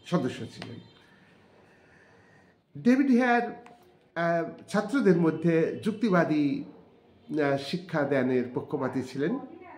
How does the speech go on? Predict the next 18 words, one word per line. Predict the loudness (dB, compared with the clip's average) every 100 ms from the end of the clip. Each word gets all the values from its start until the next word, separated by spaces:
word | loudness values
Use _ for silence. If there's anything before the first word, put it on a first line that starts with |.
| -20 -12
আহ, | -2 0 2 -2 -6 -18 -20 -20 -20 -10
ছাত্ররা, | -6 -2 0 2 4 2
আহ, | -2 -8 -18 _ -8 0 2 2 -2 -8
স্বাধীন | -4 0 2 2
চিন্তা | 2 -2 -2 -6
করতে | -6 -8 -6
পারবে, | -4 -4 -4 -6 -10 -20 -20 _ _
স্বাধীনরা | -10 -4 -2 -2 -4 -6 -10 -16
ধর্মনিরপেক্ষ | -4 0 2 4 4 2 -2 -4 -4 -4 -4 -8 -18 -18 -20 -10
শিক্ষা | -4 -2 0
গ্রহণ | 0 -2 -2
করবেন, | -2 -4 -4 -8 -12 -16
ধর্মনিরপেক্ষ | -2 2 4 4 4 2 0 -4 -4
দৃষ্টিভঙ্গি | -6 -8 -8 -4 -4 -4
ছাত্রদের | -6 -8 -8 -6 -4
মধ্যে | -4 -6
গড়ে | -4 0
উঠবে, | 0 0 -4 -6